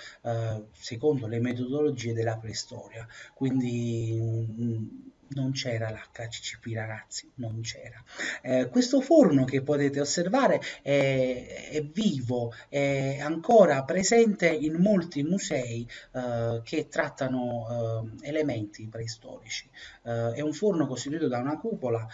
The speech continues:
soprattutto era di argilla, poi col tempo l'uomo iniziò a lavorare la pietra, eh, dove già aveva capito che, ehm, l'uomo aveva percepito che non bastava solo cuocere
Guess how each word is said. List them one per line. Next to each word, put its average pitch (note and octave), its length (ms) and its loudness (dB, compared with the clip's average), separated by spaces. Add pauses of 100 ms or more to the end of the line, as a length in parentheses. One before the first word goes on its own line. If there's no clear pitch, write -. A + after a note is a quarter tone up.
(120)
soprattutto B2+ 420 -6
era B2 140 -2
di C#3 100 -2
argilla, D3 560 0
poi C3+ 160 -4
col A#2 180 -4
tempo C3+ 320 -2
l'uomo B2+ 280 -2
iniziò A2 300 -4
a - 20 -2
lavorare G#2+ 440 -2
la C#3 140 -4
pietra, A#2 500 -4 (300)
eh, B2 560 0
dove F3 400 4
già F#3 240 2
aveva E3+ 300 4
capito F#3+ 420 0
che, C3+ 260 0 (220)
ehm, D3 480 4
l'uomo F#3+ 300 4
aveva D3 320 4
percepito E3+ 800 -2
che C#3+ 260 0
non F3+ 280 2
bastava G3 460 2
solo C3+ 260 -2
cuocere C3 500 -4